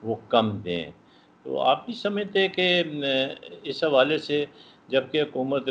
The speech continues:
कंस्ट्रक्शन इंडस्ट्री को भी, अ, दे रही है, एक्सपोर्ट वालों को भी, अ, कंपनसेशन पैकेजेस दे रही है, तकरीबन हर जगह ही आहिस्ता आहिस्ता सबको कंपनसेशन पैकेजेस जो हैं वो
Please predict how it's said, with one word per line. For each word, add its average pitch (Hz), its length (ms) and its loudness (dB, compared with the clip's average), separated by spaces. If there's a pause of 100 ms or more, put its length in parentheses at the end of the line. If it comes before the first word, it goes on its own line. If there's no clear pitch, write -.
कंस्ट्रक्शन 135 540 0
इंडस्ट्री 127 500 0
को 139 200 2
भी, 135 380 2
अ, - 120 -10
दे 110 420 4
रही 120 220 2
है, 113 280 4
एक्सपोर्ट 113 440 -2
वालों 123 300 2
को 127 160 -2
भी, 117 260 -2
अ, 110 40 -12 (500)
कंपनसेशन 113 880 -2
पैकेजेस 110 500 -2
दे 104 200 2
रही 107 220 2
है, 98 260 4 (360)
तकरीबन 160 380 0
हर 165 240 4
जगह 196 160 4
ही 170 440 2
आहिस्ता 135 420 0
आहिस्ता 147 220 -2
सबको 147 360 0
कंपनसेशन 127 600 -6
पैकेजेस 117 500 -4
जो 110 140 -2
हैं 98 160 2
वो 101 360 0